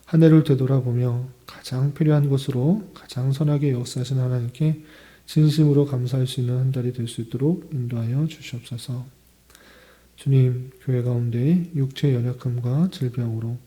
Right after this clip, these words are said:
직장과 사업적인 문제로 가족의 전도와 학업을 위해 주님께 간절히 부르시며 나아가는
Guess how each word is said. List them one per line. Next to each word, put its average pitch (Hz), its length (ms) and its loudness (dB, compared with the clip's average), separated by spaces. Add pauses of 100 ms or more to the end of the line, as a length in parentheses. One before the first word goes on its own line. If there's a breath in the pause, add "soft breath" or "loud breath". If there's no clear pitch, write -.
(460 soft breath)
직장과 135 600 0
사업적인 131 580 -2
문제로 113 400 -4 (640 soft breath)
가족의 139 400 2
전도와 123 540 0 (100)
학업을 135 480 -2
위해 139 300 0 (460 loud breath)
주님께 123 480 -4
간절히 139 480 0
부르시며 131 380 -2
나아가는 123 640 -2